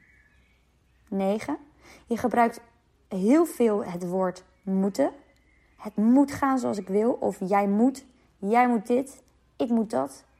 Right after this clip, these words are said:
Continu, de hele dag door. Hoor je, herken het bij jezelf wel. Hoor,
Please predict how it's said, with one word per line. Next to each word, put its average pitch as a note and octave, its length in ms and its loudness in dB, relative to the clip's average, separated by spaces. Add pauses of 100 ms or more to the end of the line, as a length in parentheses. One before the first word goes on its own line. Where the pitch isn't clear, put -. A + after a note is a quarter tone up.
(280)
Continu, A#3+ 680 0
de G#3+ 80 -4
hele B3 220 4
dag G#3 160 0
door. G#3+ 200 -2
Hoor C4 140 2
je, C#4 180 0 (360)
herken B3+ 360 2
het A3+ 100 -2
bij G#3+ 260 2
jezelf G3+ 360 2
wel. G#3+ 140 0
Hoor, A#3+ 140 0